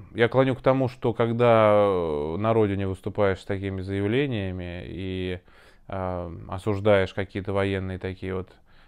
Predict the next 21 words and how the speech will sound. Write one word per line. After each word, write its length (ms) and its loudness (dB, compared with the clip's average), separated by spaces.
вещи, 500 -2
но 160 -6
находишься, 460 -4
по 140 0
крайней 260 0
мере, 200 -2
в 40 -6
безопасности 760 -2
у 60 -8
себя 280 -4
дома, 380 -4
м, 460 -10
то, 140 -4
находясь 460 0
в 100 0
Израиле, 680 0
подвергаешь 540 -2
опасности 600 -4
и 140 -6
детей, 480 -4
и 280 -8